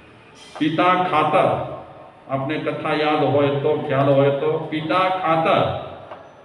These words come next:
એમણે આ જીવન શું લઈ લીધું? અને પછીથી દેવતાઓએ કીધું કે ભીષ્મ, ભીષ્મ, ભીષ્મ, તમે જે વ્રત લીધો છે કેવો છે?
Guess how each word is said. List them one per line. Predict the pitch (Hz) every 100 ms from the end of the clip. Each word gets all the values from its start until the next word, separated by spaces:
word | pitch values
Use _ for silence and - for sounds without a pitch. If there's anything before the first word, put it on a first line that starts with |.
| - 147
એમણે | 165 190 190
આ | 185 160 190 -
જીવન | - 190 202 160 131 - - - - - - - -
શું | 185
લઈ | 190 190
લીધું? | 190 190 185 190 - - - - - - - - - - - - -
અને | 139 170 190
પછીથી | 185 185 156 - 226 226 240
દેવતાઓએ | 208 202 208 208 208 214 214 214 220 226
કીધું | 214 196 190 208 190 - - - - -
કે | 156
ભીષ્મ, | 151 190 180 - 208 180 - - - - - -
ભીષ્મ, | 285 - - 196 180 - - - - -
ભીષ્મ, | 226 131 - - 160 - - - - - -
તમે | 160 196
જે | 196
વ્રત | 190 190 196
લીધો | 202 202 208 208
છે | 208 202
કેવો | 202 196 196
છે? | 208 202 202 202